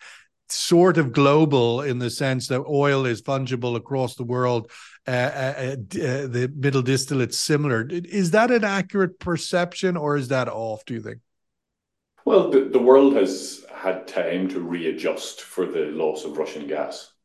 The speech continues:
Speaker 2: I think, and therefore what you've seen, and as you say, you referenced the, the northeast of the U S, you know, there was, uh, there was switching there in terms of, um, heating homes, et cetera, like that, gas to oil switching,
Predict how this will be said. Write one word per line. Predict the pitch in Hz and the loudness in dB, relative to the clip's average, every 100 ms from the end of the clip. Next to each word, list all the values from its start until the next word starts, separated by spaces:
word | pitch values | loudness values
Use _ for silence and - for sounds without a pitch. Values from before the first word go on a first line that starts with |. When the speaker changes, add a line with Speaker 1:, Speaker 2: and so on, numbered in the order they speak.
| _ _ - | _ _ -12
Speaker 2:
I | |
think, | - 80 73 | -8 -8 -6
and | 80 78 76 | -6 -6 -8
therefore | 76 80 - 80 76 | -4 -4 -2 -4 -2
what | 78 | -4
you've | - - | -6 -8
seen, | 85 82 | -10 -10
and | 78 76 - | -10 -12 -14
as | - _ - | -20 _ -20
you | |
say, | 76 80 78 | -10 -6 -4
you | 78 | -2
referenced | 78 78 80 76 - | -4 -4 -10 -10 -6
the, | 76 73 71 | -4 -4 -6
the | 76 | -8
northeast | 76 76 - 80 - | -8 -8 -10 -12 -12
of | - | -14
the | 78 | -8
U | 76 | -6
S, | 82 76 - - _ _ _ - | -4 -8 -12 -20 _ _ _ -8
you | |
know, | 87 80 | -4 -2
there | 87 | -4
was, | 80 80 80 | -2 -2 -2
uh, | 78 76 76 73 73 - - - - - | -4 -4 -6 -6 -8 -10 -12 -14 -14 -8
there | 80 | -6
was | 78 - - - - | -6 -8 -12 -14 -14
switching | - 85 - 92 | -6 -6 -2 -4
there | 87 80 73 73 - | -2 -4 -4 -6 -10
in | 82 | -14
terms | 76 76 71 | -6 -6 -6
of, | 78 73 71 - - - 80 | -6 -6 -8 -16 -18 -14 -10
um, | 71 71 71 71 - - - | -8 -8 -10 -12 -14 -16 -16
heating | - - 143 71 | -18 -14 -10 -8
homes, | 73 76 - | -8 -10 -14
et | - | -8
cetera, | 76 - 73 | -8 -6 -8
like | 143 - | -8 -6
that, | 143 139 - _ _ _ _ | -6 -6 -10 _ _ _ _
gas | - - - | -6 -6 -6
to | - | -6
oil | 82 78 | -4 -4
switching, | 78 - - - | -4 -6 -6 -6